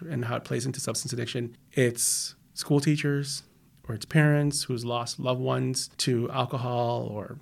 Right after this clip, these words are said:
you know, opioids. And they recognize the history of addiction in their families and that they themselves might be predisposed and that they've taken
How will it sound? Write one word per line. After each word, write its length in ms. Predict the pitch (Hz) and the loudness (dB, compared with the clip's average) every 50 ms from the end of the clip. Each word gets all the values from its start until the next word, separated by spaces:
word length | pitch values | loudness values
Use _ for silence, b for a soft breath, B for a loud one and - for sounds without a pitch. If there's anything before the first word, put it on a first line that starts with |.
| - - - | -18 -16 -12
you 80 | 156 113 | -10 -10
know, 160 | 113 110 147 - - - - - | -10 -10 -12 -16 -20 -14 -4 0
opioids. 640 | 143 127 - - 131 127 123 120 123 120 - - - _ - | 0 2 2 2 0 0 0 0 -2 -4 -6 -8 -8 _ 2
And 520 | 156 139 131 131 127 127 127 127 127 - - _ _ - | 4 6 6 6 6 4 2 2 -2 -6 -12 _ _ -4
they 420 | 147 131 143 147 151 151 151 156 - - | 2 4 6 6 6 6 4 2 2 0
recognize 760 | 139 135 151 165 196 175 165 156 139 131 127 123 131 139 - - | 2 2 2 4 4 4 4 6 4 4 2 0 -2 -4 -6 -6
the 400 | 156 131 127 123 117 117 113 120 147 - - - - | -2 2 2 4 4 2 0 -2 -4 -10 -16 -20 -6
history 460 | - - 233 - - - 147 123 - | 0 2 2 2 2 2 0 0 0
of 120 | 127 120 | -2 -2
addiction 300 | 127 127 131 - - 139 | -2 -2 -2 0 -2 -2
in 80 | 127 120 | -2 -2
their 120 | 120 120 | -2 -4
families 580 | 120 - 131 123 127 123 120 117 - - 135 - - - | -4 -4 -2 -2 -2 -4 -6 -8 -8 -8 -10 -10 -4 0
and 360 | - 135 123 123 123 123 127 | 2 4 4 4 2 0 0
that 420 | - - 127 123 123 117 - - - _ - | 0 0 0 0 -2 -4 -8 -12 -18 _ -8
they 320 | 156 135 131 143 151 160 165 | -6 0 4 6 8 8 8
themselves 1120 | 165 156 143 131 135 - - 69 69 67 71 - - 160 170 170 175 - - - - - - - - - - | 8 6 6 4 4 2 2 2 2 2 2 0 -2 -2 -4 -4 -4 -4 -4 -4 -6 -8 -12 -18 -10 -4 -2
might 280 | 147 139 139 139 139 - - - - | 0 0 0 -2 -6 -8 -12 -6 -2
be 100 | 151 139 | 0 0
predisposed 640 | 139 139 156 147 139 143 - - - 143 143 143 139 | 2 2 2 2 2 0 0 0 0 2 2 2 2
and 100 | 139 127 | 0 0
that 100 | 131 131 | 0 0
they've 120 | 139 131 131 | -2 -4 -2
taken 300 | - 143 135 139 139 | -2 -2 -2 -2 -2